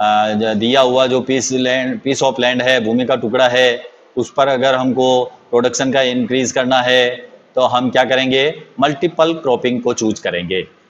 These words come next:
Multiple cropping से हम production को increase कर सकते हैं। All farmers in पालनपुर, Palanpur grow at least two main crops।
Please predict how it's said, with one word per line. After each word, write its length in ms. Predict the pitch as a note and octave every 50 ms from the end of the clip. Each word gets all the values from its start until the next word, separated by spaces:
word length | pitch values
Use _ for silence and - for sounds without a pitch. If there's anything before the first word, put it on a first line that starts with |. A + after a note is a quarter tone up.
| _ _ A2+
Multiple 600 | B2 C#3 D3+ C#3+ - F#3 F3 F3+ - F#3 F#3 F#3
cropping 500 | F3+ - D#3+ D3 C#3 - D#3+ D#3 D#3 D3
से 180 | - - D#3 D3+
हम 420 | C3 C3+ D3+ D#3+ C#3 B2 B2 C3+ C3 - - _ _ _ _ _ _ _ _ _ _ _ _ _ _ _ _ _ _ _ _ _ _ _ _
production 500 | D#3 D3+ D3+ E3+ E3 - - F3+ F#3 F3+
को 160 | E3+ F#3+ F3+
increase 400 | E3+ D#3+ D#3 C3 D#3 F3 F3 E3+
कर 140 | F3 D#3+ B2+
सकते 240 | - C#3 A2 A#2+ B2+
हैं। 360 | A#2 A2 F#2+ E2 - - - _ _ _ _ _ _ _ -
All 180 | B2+ E3+ F#3+ -
farmers 560 | - E3 E3+ E3 E3 F3 F3+ E3 - F3+ F#3
in 80 | F3+ E3+
पालनपुर, 800 | D#3+ C#3+ C#3+ D#3 E3 E3 D#3 D#3 E3+ E3 D#3 - - - _ _ _
Palanpur 760 | C3+ C3 C3+ D3+ D#3+ D#3+ D#3 D#3 D#3+ D#3 D3 C#3+ D3+ - - - - A2+
grow 420 | G2+ A#2+ C#3 D#3+ D#3 C3+ C3 C#3+ E3+ - - - - - B2+ B2+
at 120 | A#2+ C3 D3 D#3+
least 260 | E3 D3 D#3+ - D#3 D#3 D#3+ -
two 180 | F#3+ G#3+ G#3 F3+
main 240 | E3+ D#3 D#3 C#3+ B2
crops। 420 | B2+ A2 G2 - - - - -